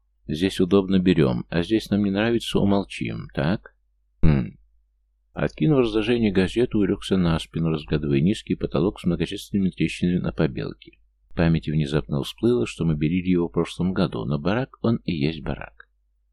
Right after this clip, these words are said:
Вздохнул, перевернулся и, потянув к себе очередную газету, снова начал читать, пытаясь анализировать написанное. «Чёрт, будто снова Васильевой экзамен сдать предстоит», криво усмехнулся я, навеянной ассоциацией.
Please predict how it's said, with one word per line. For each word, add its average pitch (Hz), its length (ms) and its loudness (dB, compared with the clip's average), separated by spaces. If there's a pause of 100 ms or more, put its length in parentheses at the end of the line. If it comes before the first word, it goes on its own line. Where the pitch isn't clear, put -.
(520)
Вздохнул, 76 520 -2
перевернулся 82 680 0
и, - 80 -2
потянув 107 420 -2
к - 60 -16
себе - 240 0
очередную 62 440 -6
газету, 110 380 -2
снова 113 400 0
начал 107 240 -4
читать, - 400 -4
пытаясь - 400 -2
анализировать 78 760 0
написанное. - 760 -8 (960)
«Чёрт, 69 420 0 (160)
будто 92 320 -2
снова 107 320 0
Васильевой 98 600 0
экзамен 87 640 -2
сдать 69 300 -4
предстоит», 64 520 -2
криво 71 220 -2
усмехнулся 71 640 -6
я, 98 180 0 (420)
навеянной 87 440 4
ассоциацией. - 960 -8